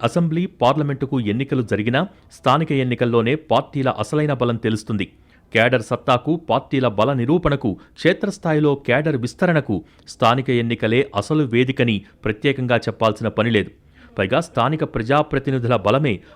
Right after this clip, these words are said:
అసెంబ్లీ, పార్లమెంటు ఎన్నికల్లో కూడా కీలకంగా మారుతుంది. స్థానిక ఎన్నికలు ఎప్పుడూ అధికార పార్టీకి అడ్వాంటేజ్ అవుతాయి.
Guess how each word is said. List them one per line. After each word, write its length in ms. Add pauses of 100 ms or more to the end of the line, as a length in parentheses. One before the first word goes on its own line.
(120)
అసెంబ్లీ, 400
పార్లమెంటు 520
ఎన్నికల్లో 520
కూడా 260
కీలకంగా 600
మారుతుంది. 460 (440)
స్థానిక 440
ఎన్నికలు 400
ఎప్పుడూ 600
అధికార 380
పార్టీకి 500
అడ్వాంటేజ్ 520
అవుతాయి. 280